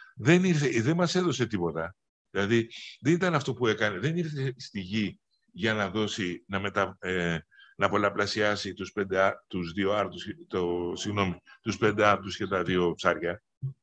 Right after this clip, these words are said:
Δόθηκε ο ίδιος, σταυρώθηκε ο ίδιος, έτσι, βασανίστηκε ο ίδιος,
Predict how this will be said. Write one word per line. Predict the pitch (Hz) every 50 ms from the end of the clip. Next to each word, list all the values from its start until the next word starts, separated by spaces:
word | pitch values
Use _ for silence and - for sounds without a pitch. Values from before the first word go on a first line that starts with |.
| _ _ _ _
Δόθηκε | - 95 147 180 - - - 139 135
ο | 143
ίδιος, | 165 180 151 98 101 101 127 139 - - _ _ _ _ _ _ _ _ _ _ _ _ _ _ _ _ _ - - - - _ _ _ _
σταυρώθηκε | - - - - 113 101 92 101 127 160 139 131 131 120 98
ο | 95
ίδιος, | 95 90 85 90 117 139 147 - - _ - - - - _ _ -
έτσι, | - 104 101 - 139 127 104 - -
βασανίστηκε | 101 107 - - 107 101 110 151 160 - - 117 - 98
ο | 92
ίδιος, | 90 87 82 85 104 131 143 - -